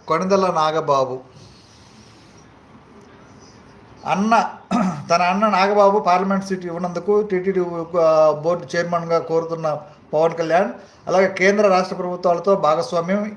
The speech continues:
ఇప్పటికే కీలక పదవులు సాధించాలని పవన్ కళ్యాణ్, చంద్రబాబుతో మంతనాలు, కేంద్ర మంత్రి పదవులతో పాటు ఉప ముఖ్యమంత్రి,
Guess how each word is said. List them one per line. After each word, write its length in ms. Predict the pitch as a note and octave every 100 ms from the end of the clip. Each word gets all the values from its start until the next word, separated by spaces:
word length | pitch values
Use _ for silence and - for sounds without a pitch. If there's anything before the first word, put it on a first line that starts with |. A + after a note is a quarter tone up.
| D#3+
ఇప్పటికే 480 | C#3+ G3 F#3+ G3 F#3+
కీలక 420 | F3 F#3+ F#3+ F#3+
పదవులు 400 | F3 F3 F3 E3
సాధించాలని 600 | D#3+ D#3+ D#3+ E3+ E3 D#3+
పవన్ 280 | D#3 E3 E3
కళ్యాణ్, 380 | E3+ E3 F3 F#3+
చంద్రబాబుతో 580 | D#3 E3 E3 E3 E3 D#3+
మంతనాలు, 640 | C3+ C#3 D#3 E3 F3 A#3+ - - - - -
కేంద్ర 280 | G3+ G#3+
మంత్రి 300 | G#3 F#3+ G3
పదవులతో 400 | F#3+ F#3+ F#3 F3+
పాటు 260 | E3+ E3+ G3
ఉప 260 | G3 D3+ F#3
ముఖ్యమంత్రి, 760 | F3+ F3+ F3+ E3+ F#3 G3+